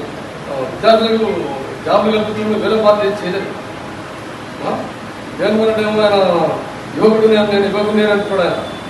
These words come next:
మరి యువకులకు ఏం చేశాడు అని చెప్పారు. కాబట్టి మీరు కూడా మీ వంతు పాత్ర బయట మీరు పది మందికి ఆదర్శంగా ఉండి ఈ కూటమి ప్రభుత్వం యొక్క గొప్పదనాన్ని చెప్పాలి.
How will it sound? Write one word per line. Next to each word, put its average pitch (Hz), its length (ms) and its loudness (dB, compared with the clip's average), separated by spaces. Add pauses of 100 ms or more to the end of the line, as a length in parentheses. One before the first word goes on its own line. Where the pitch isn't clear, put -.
(180)
మరి 180 100 -2
యువకులకు 214 300 6
ఏం 214 160 4
చేశాడు 175 240 4
అని - 100 0
చెప్పారు. - 280 -6 (760)
కాబట్టి - 200 0
మీరు - 240 4
కూడా 226 220 6 (520)
మీ 185 120 4
వంతు 220 160 4
పాత్ర 226 240 2
బయట 214 260 0
మీరు 208 420 0
పది 202 280 0
మందికి 202 260 0 (600)
ఆదర్శంగా 214 400 4
ఉండి 190 240 0 (880)
ఈ - 40 -4
కూటమి 220 300 0
ప్రభుత్వం 202 420 0
యొక్క 170 140 -2
గొప్పదనాన్ని 208 460 2
చెప్పాలి. 185 300 -2